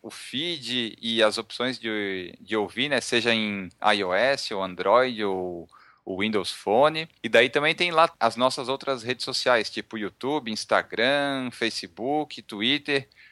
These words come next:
Se tu entrar no por falar em corrida ponto com, tu tem acesso a tudo.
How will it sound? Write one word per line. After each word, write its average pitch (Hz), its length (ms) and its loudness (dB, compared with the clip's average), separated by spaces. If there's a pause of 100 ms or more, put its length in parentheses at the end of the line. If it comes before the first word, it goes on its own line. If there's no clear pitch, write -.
(140)
Se - 180 -6
tu 156 120 -2
entrar 170 240 4
no 165 60 -2
por 156 140 -6
falar 143 240 4
em 147 40 -4
corrida 143 240 -2
ponto 139 300 -4
com, 143 220 0
tu 156 200 -6
tem 151 220 0
acesso 143 340 2
a 147 40 2
tudo. - 300 -10